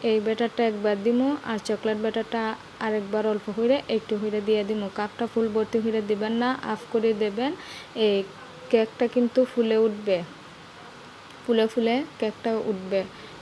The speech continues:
ভর্তি করে দিবেন না, হাফ করে দিবেন কেকের ব্যাটারটা। এখানে আমি চারটা কাপ নিছি, আর কিছু নারকেল কুচি আমি ফুড কালার দিয়া দিছি। দিয়া নারকেল কুচিটাই আমি কেকের, এ, কাপ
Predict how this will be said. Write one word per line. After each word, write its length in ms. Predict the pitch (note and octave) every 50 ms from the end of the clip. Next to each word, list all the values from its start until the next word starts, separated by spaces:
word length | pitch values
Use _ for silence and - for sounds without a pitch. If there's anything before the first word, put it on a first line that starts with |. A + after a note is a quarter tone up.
| - - A3
ভর্তি 280 | G#3+ A3 G#3 - B3 A#3
করে 240 | - B3 A#3 A#3 A3+
দিবেন 340 | G#3 A3+ G#3+ G#3 A3 A3 A3+ A#3+
না, 80 | B3+ C#4+ E4+ G4 - - -
হাফ 180 | - A#3 F#3 - - -
করে 220 | A#3 A3+ G#3+ A3 A3
দিবেন 320 | G3 G#3 F#3+ F#3 F#3 F3+ F#3 F3 - - - - - - - - - - - - - - - -
কেকের 320 | - G#3+ G3+ - G#3 G3
ব্যাটারটা। 440 | F#3 F#3+ F#3 F#3+ F#3+ - - F#3+ F3+ F#3+ - - - - - - - - - - - - - - - - - - - - - - - - - - - - - - -
এখানে 280 | A#3 A3+ G3+ B3 A#3+ A#3+
আমি 140 | B3 B3 B3+
চারটা 380 | B3 - B3 A3+ - - B3+ B3
কাপ 240 | B3 B3 A3+ A3+ - -
নিছি, 320 | B3 A#3+ A#3+ A#3 - - B3+ B3+
আর 160 | B3 A3+ G#3+
কিছু 260 | - - G#3+ - A#3+ A#3
নারকেল 380 | A#3+ A#3+ A#3 A3+ - B3 A#3+ A#3
কুচি 260 | A#3 B3 A#3+ A#3 - A3 G#3+
আমি 140 | G#3+ A3 A3
ফুড 200 | - - A3+ A3+ -
কালার 280 | - A#3+ A#3 A#3 A3+ A3 G#3+
দিয়া 280 | A#3 A#3 A#3 A3+ A#3 B3 C#4 - - - - - - - - - B3 A#3
দিছি। 320 | A3 A#3+ A#3 - - A#3 A#3+ C4+ C#4+ - - A3
দিয়া 200 | A#3 A#3 A#3 A#3
নারকেল 480 | A3+ A3 A3 A3 A3 - B3 A#3 A#3+ A#3+ A#3+ A#3
কুচিটাই 760 | - B3 A#3+ A#3 - - A#3+ A#3 A3+ G#3+ A3 - - A#3 A#3 A#3 A#3+
আমি 260 | A#3 A3+ A3+ A3 A3+ A#3 A3 -
কেকের, 480 | - A#3+ A3+ A3 - A#3 A3+ A3+ A3+ A3+ A3+ - - - -
এ, 120 | - A#3 A3 A3 G#3+ G#3+ G#3+ G#3 -
কাপ 200 | A3+ A3 A3